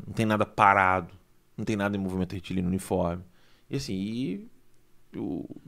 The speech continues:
ninguém tem coragem, quer dizer, alguns têm, né?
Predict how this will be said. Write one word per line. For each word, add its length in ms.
ninguém 380
tem 140
coragem, 600
quer 60
dizer, 120
alguns 500
têm, 200
né? 160